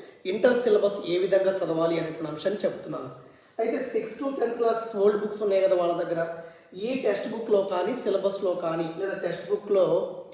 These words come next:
ఏదైనా ఒక టాపిక్ అది ఇంటర్మీడియట్ లింక్ అయితే, ఇంటర్ లింక్, ఇంటర్ లింక్ అయితే, అంటే, ఏదైనా for example మనకి క్లాసిఫికేషన్ ఉంది నైన్త్ క్లాస్‌లో, తెలంగాణ వారికి నైన్త్ క్లాస్‌లో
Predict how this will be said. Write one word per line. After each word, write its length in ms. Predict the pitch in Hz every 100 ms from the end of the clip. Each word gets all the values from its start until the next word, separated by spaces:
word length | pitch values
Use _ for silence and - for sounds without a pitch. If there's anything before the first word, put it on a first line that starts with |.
| - -
ఏదైనా 380 | 185 226 262 254
ఒక 160 | 185
టాపిక్ 560 | - 190 185 196 - - 180 175 -
అది 320 | - - - 202
ఇంటర్మీడియట్ 640 | 220 262 254 233 220 226
లింక్ 300 | 185 190 180
అయితే, 360 | 180 165 - - - - - - - - - - - - - - - _ _ _ - - - 185
ఇంటర్ 680 | 180 202 202 196 - - 175
లింక్, 480 | 196 240 - - - - - - - - - - - - - -
ఇంటర్ 300 | 196 226 240
లింక్ 240 | 202 190 185
అయితే, 460 | - - - - - -
అంటే, 200 | 190 233 208 208 - - - - - - _ -
ఏదైనా 320 | 196 233 226
for 160 | 220 202
example 360 | 175 208 202 190
మనకి 220 | 180 -
క్లాసిఫికేషన్ 800 | 202 185 208 233 - 196 - 185
ఉంది 140 | 165
నైన్త్ 260 | 165 180 185
క్లాస్‌లో, 340 | 170 156 -
తెలంగాణ 440 | - 185 185 180
వారికి 260 | 175 175 208
నైన్త్ 260 | 175 180 -
క్లాస్‌లో 640 | 170 165 196 156 165